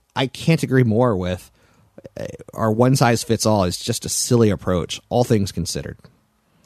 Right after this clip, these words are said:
Super Bowl tickets averaging five thousand dollars. If anyone wants to take me, I'm open.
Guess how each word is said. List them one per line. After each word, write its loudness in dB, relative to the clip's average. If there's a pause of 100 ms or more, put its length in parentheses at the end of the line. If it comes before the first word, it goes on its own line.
(540)
Super 4
Bowl 8
tickets 2
averaging 4
five 4
thousand 0
dollars. 0
If -2
anyone 4
wants 2
to -16
take 0
me, 0 (540)
I'm 6
open. 6